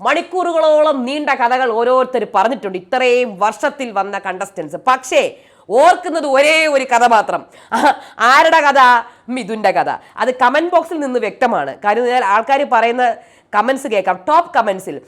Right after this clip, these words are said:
ബിഗ് ബോസ് വന്ന മത്സരാർത്ഥികൾ കഥ പറയുമ്പോൾ ഓർമ്മ വരുന്നത് മറ്റൊരാളെയാണ്.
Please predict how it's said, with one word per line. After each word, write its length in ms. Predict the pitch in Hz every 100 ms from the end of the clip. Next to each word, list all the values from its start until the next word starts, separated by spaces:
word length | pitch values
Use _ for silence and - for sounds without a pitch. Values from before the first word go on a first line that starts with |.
| _ _
ബിഗ് 240 | 202 262 311
ബോസ് 320 | 381 392 294
വന്ന 200 | 262 285
മത്സരാർത്ഥികൾ 760 | 262 262 285 269 262 269 247 220 - -
കഥ 180 | 233 330
പറയുമ്പോൾ 540 | 320 269 254 240 226
ഓർമ്മ 300 | 180 214 277
വരുന്നത് 480 | 277 247 226 202 190
മറ്റൊരാളെയാണ്. 960 | 202 220 226 - 277 208 196 185 143